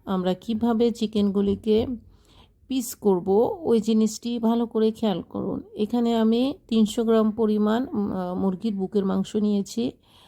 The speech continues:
বুকের মাংসগুলিকে আপনি পাতলা পাতলা করে, লম্বা লম্বা করে কাটবেন। এটা, উম, একটু পাতলা করে, আহ, একটু সাইজটা লম্বা করে কাটবেন, না গোল। এটার সাইজটা একটু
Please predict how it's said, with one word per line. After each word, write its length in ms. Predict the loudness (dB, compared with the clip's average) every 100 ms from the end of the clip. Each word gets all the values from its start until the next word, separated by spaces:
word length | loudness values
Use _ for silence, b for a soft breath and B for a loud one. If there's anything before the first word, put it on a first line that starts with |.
| b b -2
বুকের 300 | 0 2 2
মাংসগুলিকে 760 | 2 2 0 0 -2 -2 -2
আপনি 300 | -2 -4 -4
পাতলা 340 | -4 -4 -4 -4
পাতলা 340 | -4 -4 -4
করে, 340 | -4 0 2
লম্বা 380 | 4 2 2 0
লম্বা 320 | 0 -2 -4
করে 300 | -6 -4 -4
কাটবেন। 520 | -2 -4 -4 -8 -10 -10 b b b b b -4
এটা, 460 | -4 0 2 2
উম, 260 | 0 -2 -4 -4
একটু 260 | -8 -8
পাতলা 400 | -4 -4 0 -2
করে, 360 | -2 -2 -2 -4
আহ, 60 | -8 -4 -2 -2 -2
একটু 520 | -6 -2 -2 0 0
সাইজটা 600 | 0 0 0 0 -2 -2 0
লম্বা 440 | 2 4 2 0
করে 240 | -2 -4
কাটবেন, 360 | -4 -6 -6 -6
না 280 | -4 -2 -4
গোল। 380 | 0 2 2 -2 b b b -10
এটার 440 | -4 -2 -2 -2
সাইজটা 440 | 0 2 2 -2 -8
একটু 400 | -6 -6 -6